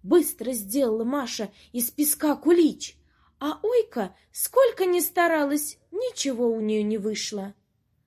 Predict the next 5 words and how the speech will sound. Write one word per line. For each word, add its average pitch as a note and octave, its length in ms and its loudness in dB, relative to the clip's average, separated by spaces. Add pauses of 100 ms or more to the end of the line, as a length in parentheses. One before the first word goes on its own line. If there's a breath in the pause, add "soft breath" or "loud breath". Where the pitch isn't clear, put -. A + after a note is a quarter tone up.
(160)
Отдала A#3 520 0
лесная F#3+ 480 -4
птица - 500 -4
ягоды G#3 480 -4
Маше. C4+ 560 -6